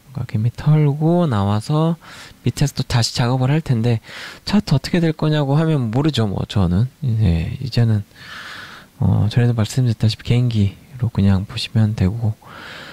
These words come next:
많이 빠지면 기회가 될 수도 있으니까 그때 또 잘 줍줍하시면 수익은 뭐 거의 확정이라고 보시면 되니까요. 많이 빠지면 뭐 어디가 저점인지 모르겠어요. 뭐 그건 제가 결정한 게 아니기 때문에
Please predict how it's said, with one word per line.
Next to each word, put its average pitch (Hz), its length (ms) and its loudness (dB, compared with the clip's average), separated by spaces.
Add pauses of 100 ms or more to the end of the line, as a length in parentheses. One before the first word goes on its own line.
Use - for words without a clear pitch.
(640)
많이 143 240 0
빠지면 190 600 2
기회가 170 380 0
될 131 140 0
수도 - 160 -4
있으니까 123 520 0
그때 127 260 -2
또 139 140 -2
잘 127 280 2
줍줍하시면 127 840 0
수익은 160 760 2
뭐 113 80 -2
거의 135 280 0
확정이라고 175 460 0
보시면 117 420 0
되니까요. 95 540 2 (540)
많이 123 220 2
빠지면 160 800 2 (260)
뭐 98 360 -2 (220)
어디가 156 560 2
저점인지 135 420 -2
모르겠어요. 104 560 0
뭐 117 140 -10
그건 95 200 0 (140)
제가 117 220 2
결정한 113 340 2
게 104 80 2
아니기 92 180 0
때문에 92 340 0